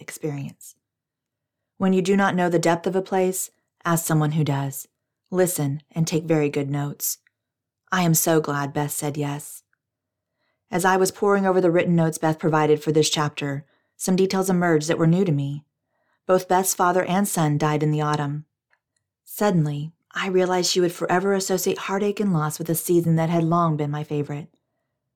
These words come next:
One that is filled with porch pumpkins, mums, and apple cinnamon scented candles.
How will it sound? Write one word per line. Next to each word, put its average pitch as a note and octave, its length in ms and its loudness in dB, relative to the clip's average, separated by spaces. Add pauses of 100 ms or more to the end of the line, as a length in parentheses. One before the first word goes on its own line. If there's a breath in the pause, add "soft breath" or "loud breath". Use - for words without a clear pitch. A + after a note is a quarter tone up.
(200)
One F3 200 0
that F3+ 80 2
is F3 120 -2
filled F3+ 200 0
with F3+ 120 0
porch G#3+ 260 -2
pumpkins, D3+ 440 -4
mums, E3 400 0
and E3 140 2
apple E3+ 260 0
cinnamon E3+ 320 0
scented E3 360 -2
candles. D3+ 580 -6